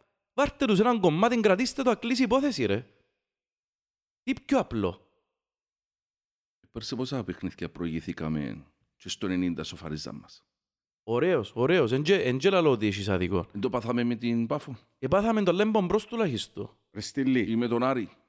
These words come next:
Speaker 3: Εχθές πράξε,
Speaker 2: Μες στο
Speaker 3: εμείς, ε,
Speaker 2: Γασιμπή, μάλιστα.
Speaker 3: όταν επέσαμε με την Τζουγκάρτεν, βρίσκαμε δικαιολογία ότι ήταν πολλά πιο έτοιμοι μας.
Speaker 1: Ναι.
Speaker 3: Τώρα, τούτη δικαιολογία, ε, ε, ε, αντιστράφηκε. Επέξαμε μια ομάδα που ήταν πολλά πιο ανέτοιμη μας, δεδομένου ότι εσύ είχες έξι επίσημα παιχνίδια.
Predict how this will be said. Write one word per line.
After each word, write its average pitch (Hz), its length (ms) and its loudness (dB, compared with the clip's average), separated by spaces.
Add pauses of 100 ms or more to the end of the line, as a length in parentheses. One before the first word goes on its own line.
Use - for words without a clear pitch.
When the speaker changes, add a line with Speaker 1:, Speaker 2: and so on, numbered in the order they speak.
(420)
Speaker 3:
Εχθές 127 420 -4
πράξε, 139 320 -2
Speaker 2:
Μες 98 100 -10
στο - 760 -4
Speaker 3:
εμείς, 107 40 0
ε, 104 40 2
Speaker 2:
Γασιμπή, 113 280 0
μάλιστα. 120 560 -4
Speaker 3:
όταν 147 320 4
επέσαμε 139 380 2
με 143 80 8
την 143 80 6
Τζουγκάρτεν, 113 540 0
βρίσκαμε 123 340 -2
δικαιολογία 113 460 -2
ότι 117 120 -4
ήταν 127 160 0
πολλά 101 280 0
πιο - 200 -6
έτοιμοι 87 280 -2
μας. - 380 -12 (180)
Speaker 1:
Ναι. 113 360 0 (440)
Speaker 3:
Τώρα, 127 680 0
τούτη 160 260 0
δικαιολογία, 147 960 2 (220)
ε, - 100 -2
ε, 147 60 0 (240)
ε, 139 80 0
αντιστράφηκε. 127 840 -2
Επέξαμε 135 460 0
μια 143 120 6
ομάδα 156 240 2
που 143 160 0
ήταν 151 140 2
πολλά 123 340 2
πιο - 200 -2
ανέτοιμη 151 420 2
μας, 160 180 2
δεδομένου 147 320 4
ότι 160 160 -2
εσύ 120 180 -2
είχες 156 300 -4
έξι - 380 -8
επίσημα 147 300 -4
παιχνίδια. 107 400 -2